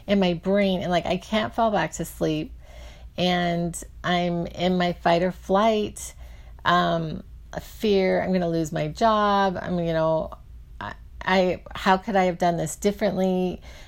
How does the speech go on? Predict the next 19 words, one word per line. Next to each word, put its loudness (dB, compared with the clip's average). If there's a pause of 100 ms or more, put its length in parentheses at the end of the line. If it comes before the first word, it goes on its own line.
'Cause 2
a 6
lot 4
of 2
times 0
these -2
things 0
happen, 0
and -2 (600)
I 4
think 0
what 6
I 4
need 2
to -2
do 2
in 0
the -2
fut-, -4